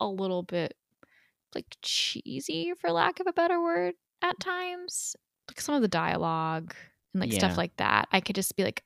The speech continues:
Speaker 1: "Ah," it's, like, a little, uh, it's, like, a little cringe,
Speaker 2: A
Speaker 1: but also,
Speaker 2: little
Speaker 1: like, it's
Speaker 2: corny.
Speaker 1: sweet. <sighs> So, like, for that reason, I'm just gonna have it, like, kinda balance out to a three point five. <laughs>
Speaker 2: I, yeah,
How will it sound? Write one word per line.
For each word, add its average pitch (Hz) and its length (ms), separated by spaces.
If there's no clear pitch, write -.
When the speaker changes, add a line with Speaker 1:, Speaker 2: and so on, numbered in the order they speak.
Speaker 1:
"Ah," 285 500
it's, 247 140
like, 262 120
a - 80
little, 185 480
uh, 131 120
it's, - 80
like, 143 140
a - 40
little 135 560
cringe, 254 560
Speaker 2:
A - 40
Speaker 1:
but - 100
also, 214 220
Speaker 2:
little 208 100
Speaker 1:
like, - 160
it's - 40
Speaker 2:
corny. - 60
Speaker 1:
sweet. 254 580
<sighs> - 80
So, - 120
like, 247 160
for - 200
that 214 160
reason, 180 240
I'm 175 100
just - 100
gonna 175 140
have 165 180
it, - 140
like, - 140
kinda 170 200
balance - 380
out - 160
to - 100
a - 20
three - 140
point 202 220
five. - 260
<laughs> - 840
Speaker 2:
I, 123 440
yeah, 90 360